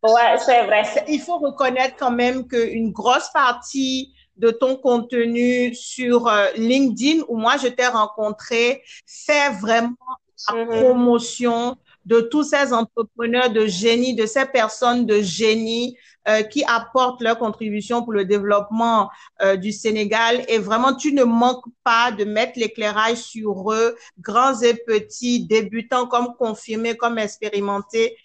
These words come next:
Speaker 2: Et ça, vraiment, c'est quelque chose
Speaker 1: Mhm.
Speaker 2: qui m'impressionne énormément. Et, euh, je, je,
Speaker 1: Merci.
Speaker 2: je sais que ça a beaucoup d'impact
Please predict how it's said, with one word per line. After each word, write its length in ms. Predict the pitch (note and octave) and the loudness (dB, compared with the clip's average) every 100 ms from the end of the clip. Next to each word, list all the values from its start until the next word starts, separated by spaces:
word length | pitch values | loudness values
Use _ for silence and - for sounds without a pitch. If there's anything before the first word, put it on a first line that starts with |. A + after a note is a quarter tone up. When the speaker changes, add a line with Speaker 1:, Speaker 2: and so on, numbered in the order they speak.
| _ - | _ -2
Speaker 2:
Et 100 | A3 | -2
ça, 260 | - C4+ A3 | 2 0 2
vraiment, 240 | A3+ A#3 | 0 0
c'est 140 | A#3+ A3+ | -2 -2
quelque 180 | A3 - | -4 -6
chose 480 | - B3+ _ - _ - | -12 -14 _ -20 _ -10
Speaker 1:
Mhm. 220 | A3 G#3+ | -8 -2
Speaker 2:
qui 100 | G3+ C#4 | 2 4
m'impressionne 1300 | B3 A#3+ - - A#3+ A#3 - - B3+ A#3+ A#3 B3+ B3+ | 2 0 -8 0 2 2 -4 -12 0 2 4 2 0
énormément. 920 | A3 A3 G#3+ G#3+ G#3+ G#3+ G#3+ G#3+ B3 - _ _ - | -2 0 2 2 2 2 4 4 2 -6 _ _ -2
Et, 300 | A3 A3 G#3+ | 2 4 2
euh, 180 | G3+ - _ - | -2 -6 _ -14
je, 720 | A3 - A3+ _ _ _ A3 | -14 -14 -20 _ _ _ -4
je, 80 | G#3+ | -2
Speaker 1:
Merci. 300 | G#3 G#3 G#3 | -2 0 2
Speaker 2:
je 60 | A#3 | 2
sais 280 | C4 C4+ C4 | 2 0 0
que 200 | C#4 C4+ | 2 0
ça 160 | C4+ B3+ | 2 -2
a 60 | A3 | 0
beaucoup 340 | G#3+ A3 B3 | -2 -4 -6
d'impact 520 | G#3 G3+ - A#3+ A#3+ | -6 -6 -2 -2 -2